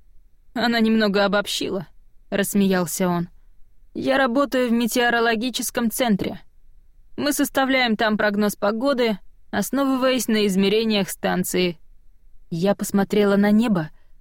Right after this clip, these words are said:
по которому лениво плыли отдельные белые облака,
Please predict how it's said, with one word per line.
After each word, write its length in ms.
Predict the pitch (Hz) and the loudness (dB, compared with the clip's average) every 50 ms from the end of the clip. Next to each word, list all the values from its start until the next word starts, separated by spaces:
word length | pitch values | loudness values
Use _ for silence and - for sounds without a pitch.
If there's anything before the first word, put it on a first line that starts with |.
| - - | -20 -10
по 80 | - 180 | -10 -6
которому 520 | - 202 190 - 233 233 247 240 226 226 | -2 -2 -2 0 0 0 2 2 2 2
лениво 440 | 226 220 220 214 220 233 247 240 240 | 4 4 4 4 4 2 2 0 -2
плыли 440 | 208 - 208 202 208 220 214 226 - - | -2 0 2 2 4 4 2 2 0 0
отдельные 720 | - 202 185 165 156 190 226 226 233 226 220 226 226 214 | -2 -2 -2 0 0 0 2 2 2 2 2 2 2 2
белые 420 | 185 190 208 214 208 208 208 208 208 | 2 2 2 4 4 4 4 2 2
облака, 540 | 185 202 220 220 214 - - 196 170 156 | 2 0 0 0 -2 -2 -4 -4 -4 -4